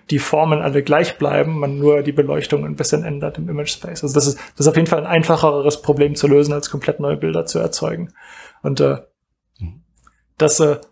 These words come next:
Speaker 1: das würde ich dann nicht als End-to-End, also End-to-End-Rendering ist genau dieses Bild erzeugen, äh, ne-, neue, neue Bilder, die vorher auf G T A trainiert wurden, das End-to-End. Während die, äh, Übersetzung von einem G T A-Bild auf ein echt aussehendes Bild, aber mit den gleichen Objekten und gleichen Formen, das würde ich noch nicht als End-to-End, äh,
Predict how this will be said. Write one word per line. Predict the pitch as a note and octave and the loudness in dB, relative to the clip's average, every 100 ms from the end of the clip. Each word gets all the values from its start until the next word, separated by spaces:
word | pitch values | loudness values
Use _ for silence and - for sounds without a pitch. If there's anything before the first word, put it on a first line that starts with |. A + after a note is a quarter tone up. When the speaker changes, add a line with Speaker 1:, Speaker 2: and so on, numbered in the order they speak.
| _ _ | _ _
Speaker 1:
das | E3 C3+ | 2 4
würde | F3+ | 2
ich | F#3 | 2
dann | D#3+ | 2
nicht | F3 F#3+ | 2 4
als | D#3+ | 2
End-to-End, | - F3 E3 - D#3+ F3+ F#3+ - | 4 0 0 0 2 2 -2 0
also | E3 | 2
End-to-End-Rendering | G3+ G3 - G3 F#3 G3 D3+ D#3 E3 E3+ E3+ | 4 2 0 2 4 4 4 2 2 2 0
ist | G3+ F3+ - | 0 0 0
genau | D3+ D3 D3+ | 2 4 2
dieses | C#3+ D3 C#3 - C#3 | 2 2 0 -4 0
Bild | D#3+ | 2
erzeugen, | E3+ D3 D#3 D3 F3+ F3 | 2 2 4 4 2 -2
äh, | C#3+ E3+ | -6 -6
ne-, | D3+ E3+ | -6 2
neue, | D3+ D3+ D#3+ D#3+ | 4 6 4 2
neue | D3+ C#3+ | 4 4
Bilder, | D3+ D#3 D#3+ | 4 4 4
die | D#3 C#3+ | 0 -6
vorher | - C#3+ D3 E3 | -4 0 0 -2
auf | D3+ | -4
G | D3+ | -2
T | D3 | 0
A | E3 D#3 | -2 -4
trainiert | C#3+ D#3+ - | -6 -8 -6
wurden, | D3+ F3+ - _ _ _ | -6 -6 -10 _ _ _
das | D#3 | -8
End-to-End. | E3 D3+ D3+ F#3+ - _ _ _ _ | -6 -4 -4 -6 -10 _ _ _ _
Während | D#3 D3+ D3+ D3 | 2 2 2 2
die, | D3+ C#3+ | 4 6
äh, | D3 C#3+ - _ - | 6 4 -4 _ -4
Übersetzung | D3+ D3+ D3+ F3 F3+ D#3 | 2 4 4 4 2 2
von | - D3 | 2 -2
einem | C#3+ | 0
G | D3 D3+ | 0 4
T | D3+ | 4
A-Bild | D#3+ D3+ D#3+ D#3 | 4 4 4 4
auf | D3 - | 0 -4
ein | D3+ | -4
echt | E3 D3+ - E3 | -4 -6 -2 2
aussehendes | D3 D#3 D3 D3 - | 4 4 6 4 4
Bild, | D3 D#3+ | 0 0
aber | D3 | -2
mit | C#3 | 0
den | C#3+ | 2
gleichen | C#3+ C#3+ D3 | 2 2 0
Objekten | C#3 D3+ D3+ | 0 0 -2
und | C#3 | -2
gleichen | C#3 C#3 | -2 -4
Formen, | - C#3+ C#3+ | -2 0 2
das | C#3+ | 0
würde | D3+ | -2
ich | C#3 | -2
noch | D3 | -4
nicht | D3 E3 | -6 -4
als | E3 | -4
End-to-End, | F#3 D#3+ - E3+ E3+ D#3+ - | -4 -6 -8 -6 -4 -4 -2
äh, | E2 | -4